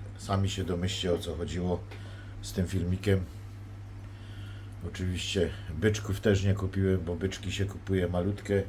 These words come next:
i się trzymie przynajmniej dwa lata,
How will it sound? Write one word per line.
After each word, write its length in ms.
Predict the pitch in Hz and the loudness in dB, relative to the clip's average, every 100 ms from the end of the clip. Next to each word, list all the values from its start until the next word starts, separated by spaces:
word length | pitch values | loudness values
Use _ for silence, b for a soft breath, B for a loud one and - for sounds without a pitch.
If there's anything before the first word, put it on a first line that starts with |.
| B B B B B B B - - | B B B B B B B -10 -10
i 60 | |
się 360 | - 98 90 90 - | -4 -2 0 0 -2
trzymie 380 | - 107 101 95 | -2 2 2 2
przynajmniej 520 | - 95 95 92 85 | -2 -2 0 0 0
dwa 200 | 82 95 | 0 2
lata, 380 | 98 101 101 | 2 4 2